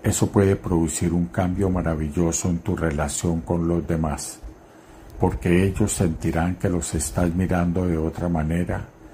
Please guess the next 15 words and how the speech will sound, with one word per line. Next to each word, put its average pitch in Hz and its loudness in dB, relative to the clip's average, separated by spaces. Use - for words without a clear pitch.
se - 4
sentirán 85 2
respetados, 90 -2
así 101 2
como 87 2
son, 95 -2
y 110 6
reconocerán 87 0
algo 95 2
divino 90 2
a 87 0
través 85 0
de 90 0
tu 90 -2
mirada. 78 -2